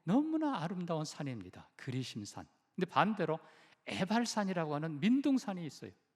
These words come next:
그 마치 이 북녘 땅을 보는 것처럼 그냥 너무나 초라하고 너무나 저주받은 산의 모습이 바로 그, 어, 에발산입니다. 자, 여러분들이 신명기 팔 장에 그리고 뒤에 또 이십칠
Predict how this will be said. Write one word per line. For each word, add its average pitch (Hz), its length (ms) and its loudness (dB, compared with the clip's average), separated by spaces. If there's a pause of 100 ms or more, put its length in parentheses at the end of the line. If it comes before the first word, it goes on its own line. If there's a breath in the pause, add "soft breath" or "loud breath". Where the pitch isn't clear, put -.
(220)
그 214 100 -8
마치 240 640 -6 (440 loud breath)
이 220 40 -4
북녘 269 480 2
땅을 226 260 -2
보는 180 280 -2
것처럼 156 440 -8
그냥 139 320 -12 (180)
너무나 330 500 0
초라하고 208 880 -6 (220)
너무나 254 380 2
저주받은 190 680 4
산의 165 300 -2
모습이 117 360 -4
바로 110 280 -4 (340 loud breath)
그, 196 240 -2 (720 soft breath)
어, 95 220 -20 (360)
에발산입니다. 107 880 -8 (440)
자, - 160 -12 (440 soft breath)
여러분들이 190 460 0 (180 loud breath)
신명기 185 840 0 (380)
팔 196 220 -4
장에 139 480 -4
그리고 120 180 -6
뒤에 139 240 -6
또 139 140 -10
이십칠 165 500 -8